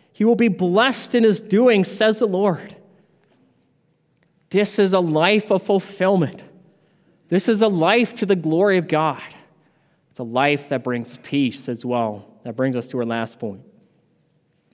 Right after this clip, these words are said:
So God calls us here to be doers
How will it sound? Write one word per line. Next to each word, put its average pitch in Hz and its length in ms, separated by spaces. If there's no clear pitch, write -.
So 170 120
God 190 320
calls 190 400
us 170 260
here 185 240
to 165 80
be 139 160
doers 180 640